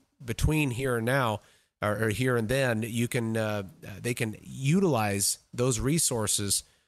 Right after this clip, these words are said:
for all sorts of things, for, you know, funding school, funding businesses, uh, home purchases. Uh, I mean, really, there's a lot of, a lot of things we could talk about there, but, uh, I love that question, and I really do think we need more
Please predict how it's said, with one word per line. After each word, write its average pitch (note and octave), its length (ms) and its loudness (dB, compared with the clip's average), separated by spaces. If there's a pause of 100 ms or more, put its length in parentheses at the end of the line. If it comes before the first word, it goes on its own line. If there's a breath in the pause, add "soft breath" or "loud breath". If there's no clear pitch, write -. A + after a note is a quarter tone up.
(160 soft breath)
for - 140 -6
all D#3 260 2
sorts C3 340 2
of F2 100 -6
things, F2 360 -2
for, F#2+ 320 0
you A2 180 -4
know, F#2+ 60 -6
funding G#2+ 360 -2
school, B2+ 440 0
funding F#2+ 380 -6
businesses, A2+ 760 0 (400 soft breath)
uh, G2 100 -2
home A#2+ 280 -2
purchases. G2+ 920 0
Uh, F#2 340 -4 (180)
I G#2+ 60 -10
mean, G#2 140 -10
really, A2+ 280 2
there's G2 160 -4
a G2 60 -6
lot G#2+ 320 0
of, G2+ 100 -2 (440 soft breath)
a C3+ 40 0
lot D3+ 120 2
of D3 60 -4
things C#3+ 200 -2
we A#2 80 -4
could G2+ 120 -4
talk G#2+ 260 -2
about G2 240 -2
there, F#2+ 180 0
but, F#2+ 240 -6
uh, F#2+ 200 -2 (140)
I A#2+ 120 -2
love B2 560 0
that A2+ 200 -2
question, G2+ 520 0
and G#2 160 -2
I G2+ 60 2
really C3 320 2
do A#2 180 2
think G#2+ 320 0
we A#2 140 2
need B2 220 2
more A#2+ 600 4